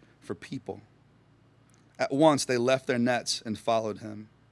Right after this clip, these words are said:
When he had gone a little further, he saw James, son of Zebedee, and his brother John in a boat preparing their nets. More fishermen. Every day. Fish. Big fish. Little fish. Stinky fish. Slimy fish. Fish.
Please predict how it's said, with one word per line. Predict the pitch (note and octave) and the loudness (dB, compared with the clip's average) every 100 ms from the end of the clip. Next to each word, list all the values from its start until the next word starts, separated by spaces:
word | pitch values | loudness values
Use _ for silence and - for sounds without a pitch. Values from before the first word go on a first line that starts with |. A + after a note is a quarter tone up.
| _ _ _ _ _ _ _ - | _ _ _ _ _ _ _ 0
When | D#3 | 4
he | |
had | D3+ | 6
gone | D#3 F#3+ | 6 6
a | |
little | F#3+ F3 | 6 4
further, | - F#3+ E3+ | 4 4 4
he | C#3+ | 4
saw | C#3 D#3+ C#3+ | 4 4 4
James, | B2 D3 D3 C3+ | 4 2 4 4
son | - D3 | 2 2
of | A#2+ | 2
Zebedee, | C#3 D3 C3 | 2 4 2
and | A#2 | 0
his | A2+ | -2
brother | G#2+ C#3+ C3 | 2 4 4
John | A2+ D3 C3+ | 2 2 4
in | |
a | B2 | 2
boat | F3 D#3 B2 - - | 4 4 4 -4 -14
preparing | B2+ - C3+ C3 | -4 4 4 4
their | C3+ | 2
nets. | D3 D3+ - - - _ _ A2+ | 2 0 -2 -8 -10 _ _ -8
More | A2+ | -8
fishermen. | - A#2+ - G#2+ G2 F2+ _ - | -4 -4 -4 -8 -10 -18 _ -6
Every | B2 C3 C#3+ | -2 0 0
day. | C3 G#2+ F#2+ _ _ | 0 -2 -6 _ _
Fish. | - F3 A#2+ - - - _ | -4 -2 0 -4 -14 -20 _
Big | G#3+ G#3 | 2 2
fish. | - A2 - - _ _ - | 0 -4 -4 -16 _ _ -4
Little | F#3 F#3 | 0 0
fish. | C#3 G#2+ - - _ - - | 0 -4 -6 -16 _ -20 -12
Stinky | - G#3+ F#3 | -2 -2 -2
fish. | D3 A#2 - - - _ _ _ | -2 -2 -2 -14 -20 _ _ _
Slimy | - B2 D#3+ | -8 -2 0
fish. | C#3+ C3 A2 - - - _ _ _ | 0 -2 -4 -6 -12 -18 _ _ _
Fish. | - F#2 - - - | -10 -8 -8 -10 -14